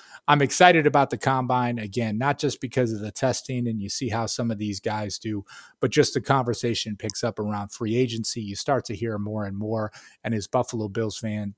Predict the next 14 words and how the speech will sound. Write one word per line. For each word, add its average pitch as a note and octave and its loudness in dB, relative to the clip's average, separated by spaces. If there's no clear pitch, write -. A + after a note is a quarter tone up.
I'm G#2 -4
just - -6
excited G2+ -4
to F#2+ -8
see G#2 -6
what's F#2+ -10
gonna G2 -6
happen F#2+ -10
with F#2+ -8
the G2 -14
team F#2 -10
this F#2 -10
offseason. F2+ -8
So - -6